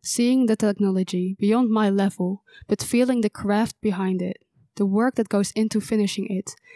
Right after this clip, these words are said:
exploring own taste, expertise, and aesthetic, culminating in these results that are made for finishing interaction design,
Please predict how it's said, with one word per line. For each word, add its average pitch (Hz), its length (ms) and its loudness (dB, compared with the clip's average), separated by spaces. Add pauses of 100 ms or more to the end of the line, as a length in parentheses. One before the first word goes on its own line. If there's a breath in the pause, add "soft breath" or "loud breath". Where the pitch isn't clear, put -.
(180 loud breath)
exploring 233 560 -2 (160)
own 226 280 2
taste, 196 560 -2
expertise, 220 540 -2
and 208 120 -2
aesthetic, 190 560 -4 (440 soft breath)
culminating 254 600 2
in 202 80 2
these 214 220 0
results 202 440 -2
that 208 120 -4
are 202 80 0
made 208 300 2
for 214 140 -4
finishing 214 420 -2
interaction 196 460 -4
design, 190 460 -4